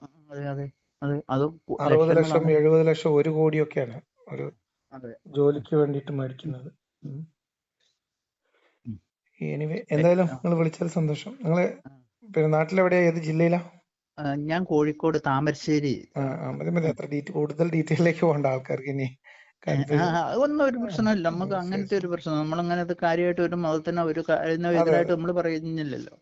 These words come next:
Speaker 2: അതെ, അതെ.
Speaker 1: നമ്മളുള്ള സത്യമല്ലേ പറഞ്ഞത്.
Speaker 2: അതെ.
Speaker 1: എന്റെ
Speaker 2: Anyway,
Speaker 1: പേര്
Speaker 2: thank
Speaker 1: ജോണി
Speaker 2: you.
Speaker 1: എന്നാണ്.
Speaker 2: ഓക്കെ.
Speaker 1: കൃത്യം പോയിന്റ് കൂടത്തായിയാണ്, കൂടത്തായി.
Speaker 2: ആ, ആ, ആ.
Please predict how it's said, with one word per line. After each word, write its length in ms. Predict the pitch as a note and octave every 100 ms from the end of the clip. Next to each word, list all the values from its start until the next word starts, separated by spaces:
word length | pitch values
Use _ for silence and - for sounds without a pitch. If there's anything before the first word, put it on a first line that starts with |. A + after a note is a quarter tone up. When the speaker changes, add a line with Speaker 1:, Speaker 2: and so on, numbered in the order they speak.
| _
Speaker 2:
അതെ, 120 | C#3
അതെ. 220 | C3+ C#3
Speaker 1:
നമ്മളുള്ള 460 | D3+ C#3+ G3 G#3+ G#3+
സത്യമല്ലേ 440 | G#3 F3 F3+ C#3+
പറഞ്ഞത്. 340 | C3 - B2 D3
Speaker 2:
അതെ. 220 | C3+ D#3+
Speaker 1:
എന്റെ 960 | D#3 - F#3+ _ _ _ _ _ _ D#3+
Speaker 2:
Anyway, 180 | E3+
Speaker 1:
പേര് 160 | D3 D3+
Speaker 2:
thank 200 | D#3+ D3
Speaker 1:
ജോണി 120 | C#3
Speaker 2:
you. 100 | D3
Speaker 1:
എന്നാണ്. 340 | C#3+ B2+ C#3 - - _
Speaker 2:
ഓക്കെ. 240 | C#3 C3+
Speaker 1:
കൃത്യം 300 | D#3+ B2+ G#3
പോയിന്റ് 260 | F#3+ E3 D#3+
കൂടത്തായിയാണ്, 720 | D3+ C3 B2 C3 A#2+ - - -
കൂടത്തായി. 760 | G#2+ G#2 _ - - _ D3
Speaker 2:
ആ, 340 | C#3 C#3 B2+ C3+
ആ, 0 |
ആ. 280 | A#2 A2